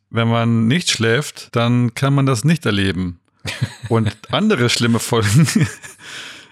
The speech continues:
Speaker 1: von Schlafentzug besprechen wir heute auch noch ein bisschen. Das liegt daran, dass ich gerade noch so ein Buch lese zu dem Thema Schlaf. Und da lasse ich euch ein bisschen dran teilhaben noch.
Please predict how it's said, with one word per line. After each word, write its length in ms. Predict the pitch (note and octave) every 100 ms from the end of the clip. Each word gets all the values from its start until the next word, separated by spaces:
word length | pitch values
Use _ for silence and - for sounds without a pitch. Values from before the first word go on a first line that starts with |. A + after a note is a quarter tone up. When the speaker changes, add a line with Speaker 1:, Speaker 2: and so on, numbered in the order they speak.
| _
Speaker 1:
von 460 | F#3+ - B2 A#2 B2+
Schlafentzug 680 | - A#2+ A2 A#2 A#2+ - C#3+
besprechen 380 | D3 - C#3 D3
wir 60 | C3+
heute 100 | -
auch 60 |
noch 120 | C3
ein 100 | A2+
bisschen. 300 | G2+ G2+ G#2+
Das 100 | G#2
liegt 160 | C3+ B2+
daran, 140 | A#2
dass 100 | A#2
ich 80 | A#2
gerade 200 | - A2+
noch 100 | A#2
so 60 | A2
ein 100 | G2
Buch 200 | A2+ -
lese 380 | G#2 G2+ F#2+ - - -
zu 120 | A2
dem 380 | G#2 A2 G#2 G2
Thema 440 | - G#2+ G2+ G2 G2
Schlaf. 640 | - - G#2 G2+ B2 - - _
Und 480 | - G#2 G#2 G2+ -
da 240 | G#2 G2+ G2+ -
lasse 200 | A2 G#2+
ich 60 | A2
euch 120 | G2
ein 40 |
bisschen 140 | G2+ G2+
dran 200 | - G2+
teilhaben 640 | - A2+ A2+ F#2 F2+ F#2 F#2+
noch. 240 | F#2+ -